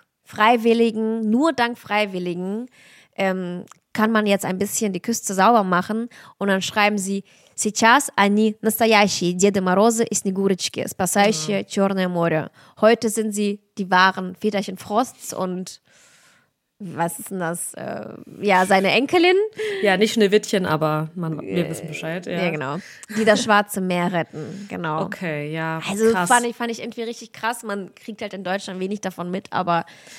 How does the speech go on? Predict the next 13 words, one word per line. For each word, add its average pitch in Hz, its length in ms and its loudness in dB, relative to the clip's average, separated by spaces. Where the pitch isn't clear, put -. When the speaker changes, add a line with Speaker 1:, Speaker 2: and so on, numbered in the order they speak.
Speaker 2:
Ja, 220 120 2
das 233 140 -2
stimmt. 208 300 -2
Speaker 1:
ähm, 208 40 -2
Speaker 2:
Hättest 254 240 0
du 294 60 0
mir 320 120 0
das 277 120 0
auch 247 80 -2
Speaker 1:
ja. 226 80 0
Speaker 2:
nicht, 285 320 -4
ähm, 220 640 0
weiter 214 960 0